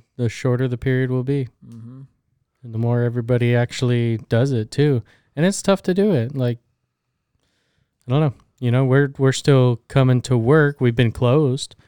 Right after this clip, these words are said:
Speaker 1: for a little bit, but we're, we're still shipping out,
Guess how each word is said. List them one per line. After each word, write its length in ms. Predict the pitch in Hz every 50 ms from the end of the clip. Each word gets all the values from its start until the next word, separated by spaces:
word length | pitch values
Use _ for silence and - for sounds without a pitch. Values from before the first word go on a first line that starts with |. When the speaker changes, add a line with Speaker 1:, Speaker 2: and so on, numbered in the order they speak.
| _ _ _ _ _ _
Speaker 1:
for 180 | _ 131 123
a 40 | 113 110
little 200 | 113 113 113 110
bit, 340 | 107 117 110 117 143 - -
but 100 | 120 117
we're, 400 | 113 113 117 113 113 113 110 113
we're 140 | 127 120 113
still 300 | - - - 131 117 107
shipping 360 | - - 127 117 - 113 110
out, 320 | 120 131 131 123 120 143